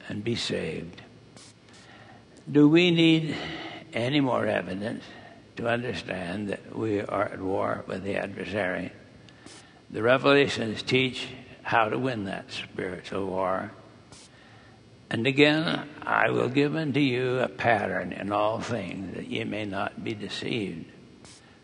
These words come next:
For Satan is abroad in the land. He goes forth deceiving and the nations.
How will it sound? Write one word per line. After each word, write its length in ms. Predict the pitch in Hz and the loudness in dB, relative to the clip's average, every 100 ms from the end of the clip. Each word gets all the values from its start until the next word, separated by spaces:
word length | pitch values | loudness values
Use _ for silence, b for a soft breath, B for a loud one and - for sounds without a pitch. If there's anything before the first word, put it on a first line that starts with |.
| B - | B -4
For 200 | - - | -4 -2
Satan 520 | - 135 147 - 131 | 2 2 2 -2 -6
is 200 | - 107 | -4 -4
abroad 480 | 107 110 110 92 85 85 | -2 0 2 0 -4 -10
in 200 | - 98 | -8 -6
the 100 | 104 | -4
land. 480 | 101 104 87 95 85 - B B B B B B B B - - | -2 -2 -2 -6 -8 -12 B B B B B B B B -20 -14
He 400 | - 135 123 101 - - - - B B B - - | -2 0 0 -2 -8 -16 -20 -20 B B B -12 2
goes 360 | 127 127 - | 4 4 0
forth 420 | - 131 139 139 90 92 - - - | -2 2 2 2 -4 -10 -16 -18 -6
deceiving 800 | 117 110 135 135 113 117 131 - | -4 -2 2 2 2 -2 -4 -8
and 460 | 101 104 107 101 - - - - - - - - | -2 0 0 -4 -8 -12 -20 -20 -20 -20 -20 -12
the 160 | - 113 | -4 -2
nations. 580 | 131 131 113 - 78 | 0 0 0 -4 -10